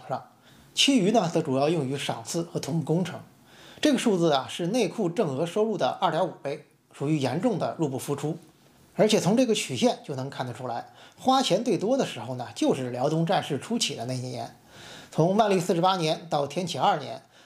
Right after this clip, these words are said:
三年内用掉的唐银占总额的百分之九十以上，而从天启三年开始，数额急剧下降，说明存项已经不多。这与首辅叶向高在天启四年的奏书中上言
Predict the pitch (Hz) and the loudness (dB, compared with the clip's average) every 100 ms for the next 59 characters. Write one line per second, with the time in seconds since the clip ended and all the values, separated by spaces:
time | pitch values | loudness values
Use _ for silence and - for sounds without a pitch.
0 | - - 269 220 160 196 175 - 214 165 | -10 0 2 2 0 0 -4 -2 -2 0
1 | 147 135 131 120 - 127 127 135 - - | 0 0 -2 -4 -6 -6 -2 -2 -4 -2
2 | 175 135 127 120 117 135 131 127 117 - | 0 0 -2 -6 -4 0 0 -2 -6 -2
3 | 185 214 147 - 160 - - 214 - _ | 0 0 -2 -2 -2 -2 -4 -4 -8 _
4 | - - - 226 254 254 269 285 - 135 | -20 -20 0 2 4 4 2 0 -2 0
5 | 247 247 170 147 139 127 - - 185 131 | 2 2 0 -2 -4 -8 -14 -4 0 0
6 | 131 139 135 202 170 147 143 127 - - | 0 0 -2 -2 -2 -2 -2 -4 -6 -20
7 | - - - 180 165 - - 135 160 190 | -20 -20 0 2 2 0 -2 0 4 2
8 | 127 110 135 135 143 160 - - _ - | 0 -6 -8 -2 0 0 -2 -18 _ -20
9 | - - 285 233 - 247 175 160 180 160 | -20 2 6 6 6 4 4 2 4 2
10 | 139 180 247 165 - 208 175 139 - 233 | 4 2 2 -6 -4 -6 -4 -6 -4 -2
11 | 135 120 123 160 127 147 139 143 143 131 | -2 -2 -2 0 -2 -2 -4 -2 -2 -2
12 | 127 120 135 | -2 -6 -6